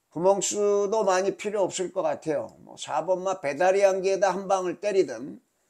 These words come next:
아나짜리에다 한 방을 때리든, 자, 노리는 달러 박스가 한 마리 있기 때문에, 에, 이경주 오늘 첫 번째 승부처, 에, 큰 배당은 아니겠습니다. 이 번이 취소가 돼가지고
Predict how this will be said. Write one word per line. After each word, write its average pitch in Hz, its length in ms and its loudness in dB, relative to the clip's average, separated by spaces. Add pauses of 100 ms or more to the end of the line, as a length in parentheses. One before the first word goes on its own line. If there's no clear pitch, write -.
(760)
아나짜리에다 196 760 4
한 185 160 -4
방을 180 280 0
때리든, 170 540 2 (340)
자, 131 160 -6
노리는 151 560 -6 (160)
달러 170 500 -4
박스가 165 440 -6
한 165 160 -6
마리 160 300 -4
있기 - 240 -8
때문에, 139 520 -4 (840)
에, 67 360 -10
이경주 185 840 2
오늘 160 520 -2 (200)
첫 - 240 -12
번째 190 280 -2
승부처, 160 800 -4 (340)
에, - 40 -20 (880)
큰 214 180 -8
배당은 220 420 4
아니겠습니다. 175 760 2
이 139 180 -2
번이 147 320 -6
취소가 147 400 -2
돼가지고 135 640 -8